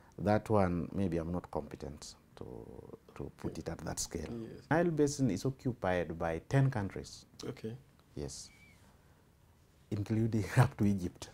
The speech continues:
Speaker 2: Uh, up to
Speaker 1: So
Speaker 2: Egypt.
Speaker 1: actually in Africa, it is the largest basin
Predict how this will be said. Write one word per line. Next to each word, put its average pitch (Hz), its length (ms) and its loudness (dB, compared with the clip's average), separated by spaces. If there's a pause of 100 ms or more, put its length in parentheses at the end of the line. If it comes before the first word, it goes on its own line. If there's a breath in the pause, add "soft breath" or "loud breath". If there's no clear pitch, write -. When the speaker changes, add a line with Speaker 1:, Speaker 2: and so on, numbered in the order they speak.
(140)
Speaker 2:
Uh, 131 220 4
up 139 200 6
to 123 60 -4
Speaker 1:
So 127 100 8
Speaker 2:
Egypt. - 80 6
Speaker 1:
actually 156 520 12
in 127 220 6
Africa, 104 600 6 (440 loud breath)
it 120 120 0
is 123 160 8
the 123 100 6
largest 135 460 6
basin 104 500 2